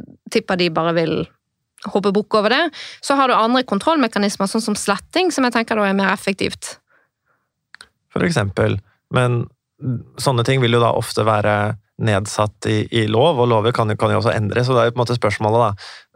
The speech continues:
Speaker 2: Eh, i et sånt eksempel da, ehm, hvordan, hvordan skal du regulere det? Hvem skal ha myndighet til å bestemme at, ja, men hvis de og de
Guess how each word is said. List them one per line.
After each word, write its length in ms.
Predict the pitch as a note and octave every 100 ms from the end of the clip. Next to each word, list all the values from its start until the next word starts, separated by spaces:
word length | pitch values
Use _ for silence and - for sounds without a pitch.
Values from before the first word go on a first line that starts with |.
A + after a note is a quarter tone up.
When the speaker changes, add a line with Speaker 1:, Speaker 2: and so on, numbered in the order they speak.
| - B2
Speaker 2:
Eh, 200 | A2 A#2 - -
i 60 |
et 80 | C#3
sånt 200 | C#3+ A#2 C3
eksempel 400 | B2 G#2+ C#3+ C#3+
da, 60 | G2+ - - - _
ehm, 600 | A#2+ A#2+ A#2+ A#2+ B2 A#2+ A#2 - _ _ -
hvordan, 480 | - - B2+ C3 B2+
hvordan 180 | C3+ B2
skal 140 | C#3
du 60 | B2
regulere 500 | B2 A2+ A#2 G#2 A2
det? 140 | A#2 D3 -
Hvem 140 | A#2+ A#2
skal 220 | - A2
ha 80 | A#2
myndighet 380 | A#2 G#2+ G2 G#2
til 80 | G#2+
å 40 |
bestemme 260 | G#2+ G#2+ G2
at, 80 | G#2+
ja, 60 | G#2+
men 140 | G#2+
hvis 100 | A2+ -
de 100 | G#2+
og 80 |
de 80 | A2